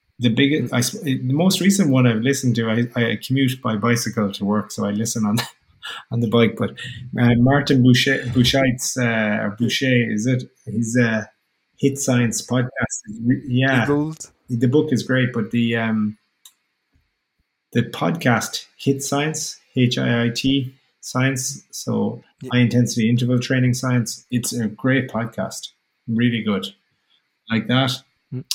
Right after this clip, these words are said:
Speaker 1: I also am becoming obsessed with, uh, the idea of flow, and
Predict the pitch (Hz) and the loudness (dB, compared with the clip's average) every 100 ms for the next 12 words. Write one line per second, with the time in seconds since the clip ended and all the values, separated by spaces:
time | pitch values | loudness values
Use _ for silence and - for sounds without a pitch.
0 | - 117 107 110 123 123 - 131 117 117 | -8 -6 -4 -2 0 0 0 0 -2 -4
1 | - _ _ _ _ _ _ 110 107 104 | -10 _ _ _ _ _ _ 0 2 2
2 | 104 98 123 117 113 113 101 - 131 120 | 0 -2 -2 -2 -2 -4 -4 -6 0 0
3 | - - - _ 113 104 - - - 107 | 0 -10 -18 _ -2 -2 -2 -10 -12 -8
4 | 101 98 98 101 104 107 104 101 101 110 | -4 -4 -4 -4 -4 -2 -2 -2 0 0
5 | 107 101 110 - - 120 117 107 107 _ | 0 -4 -8 -12 -4 0 2 0 -4 _
6 | _ _ _ 107 104 98 98 | _ _ _ -4 0 0 -2